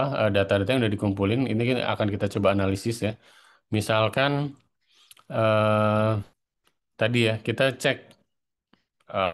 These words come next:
di dalam registry. Kalau di Windows itu, eh, catatan atau log itu ya salah satunya ada di registry. Nah, di registry itu, eh,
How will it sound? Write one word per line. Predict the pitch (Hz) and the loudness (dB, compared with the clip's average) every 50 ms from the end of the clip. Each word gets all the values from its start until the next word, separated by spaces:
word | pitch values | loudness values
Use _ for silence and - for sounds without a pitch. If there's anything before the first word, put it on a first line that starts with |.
| 98 98 | -2 -4
di | 98 92 98 | -2 0 0
dalam | 98 95 98 98 98 101 98 | 2 2 2 2 0 0 0
registry. | 101 101 98 104 101 - - - 113 113 110 98 - | 0 0 0 -2 -2 -4 -4 -4 0 0 0 0 0
Kalau | 98 95 98 98 98 | 0 0 2 2 2
di | 101 98 | 2 2
Windows | 104 104 95 90 _ _ - - 113 113 104 - _ _ - - - - - _ _ _ _ _ _ _ _ _ _ _ _ _ - - - - 117 110 104 107 | 2 2 0 -2 _ _ -4 -2 -2 -2 -2 -6 _ _ -12 -12 -12 -12 -16 _ _ _ _ _ _ _ _ _ _ _ _ _ -18 -16 -12 -10 -8 -8 -8 -6
itu, | - - 127 127 139 160 160 156 - _ _ _ - | -4 0 0 2 2 2 0 -2 -6 _ _ _ -2
eh, | 98 101 104 101 - | 0 0 2 2 0
catatan | 110 107 104 - 107 104 - - 117 110 107 107 104 104 101 101 98 - - - - _ _ _ _ - - | -2 0 2 2 0 0 2 0 0 0 2 0 0 0 -2 -4 -6 -10 -16 -20 -20 _ _ _ _ -8 -8
atau | 104 101 120 110 110 | -2 0 2 4 4
log | 117 123 120 - 117 | 4 2 2 0 -4
itu | 107 - 131 117 107 | -4 -2 0 0 2
ya | 107 101 101 98 104 - | 2 2 2 0 -2 -2
salah | - 104 104 - | 0 0 0 0
satunya | 117 104 - 120 117 135 123 | 0 0 0 2 2 2 2
ada | 107 104 101 | 0 2 0
di | 98 98 | 2 0
registry. | 101 95 95 92 - - - 87 95 113 120 _ _ _ _ _ _ _ _ _ | 0 -2 -4 -6 -8 -6 -4 -4 -4 -4 -6 _ _ _ _ _ _ _ _ _
Nah, | - 98 98 | -4 -2 0
di | 104 101 | 2 2
registry | 104 101 104 107 104 123 120 | 2 2 0 0 0 0 0
itu, | 117 127 139 147 151 - - - - - - | 2 4 4 4 2 0 -4 -12 -12 -6 -4
eh, | 127 117 | -4 -2